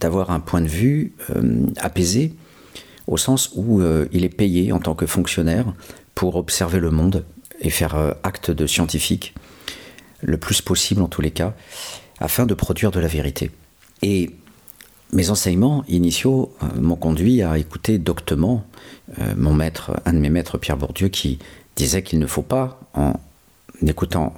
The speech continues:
Max Weber, un des fondateurs de la sociologie, il ne faut pas être un prophète de chair. C H A I R E, le fauteuil sur lequel s'assoit le professeur, euh, sur son estrade. Il ne faut pas être un prophète, il ne faut pas mélanger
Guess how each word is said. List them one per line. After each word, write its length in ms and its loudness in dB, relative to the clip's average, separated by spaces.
Max 260 0
Weber, 320 2
un 60 2
des 100 0
fondateurs 400 0
de 60 -2
la 40 0
sociologie, 560 0
il 160 2
ne 80 4
faut 140 -2
pas 240 -2
être 240 -8
un 100 0
prophète 640 -2
de 100 0
chair. 440 -2
C 320 -2
H 420 -2
A 240 -4
I 140 -2
R 200 -4
E, 180 2
le 100 0
fauteuil 460 0
sur 160 -4
lequel 480 0
s'assoit 360 0
le 80 0
professeur, 640 -2
euh, 60 0
sur 200 -2
son 160 2
estrade. 440 -4
Il 120 4
ne 60 4
faut 160 -4
pas 160 0
être 120 0
un 60 2
prophète, 440 -4
il 100 4
ne 60 4
faut 160 -2
pas 180 0
mélanger 540 2